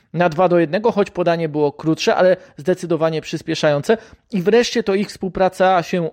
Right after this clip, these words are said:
odwróciła przy, e, akcji na trzy do jednego. United nie potrzebowali tworzyć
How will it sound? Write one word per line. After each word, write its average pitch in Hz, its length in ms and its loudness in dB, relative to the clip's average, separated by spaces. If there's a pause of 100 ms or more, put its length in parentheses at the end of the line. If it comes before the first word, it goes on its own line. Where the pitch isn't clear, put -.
odwróciła 190 680 0
przy, 170 340 -4 (420)
e, 151 260 0
akcji 156 540 0 (300)
na 147 240 0
trzy 143 240 -4
do 139 120 0
jednego. 139 500 2 (840)
United 180 480 2
nie 175 80 -2
potrzebowali 175 720 -2
tworzyć 139 520 -4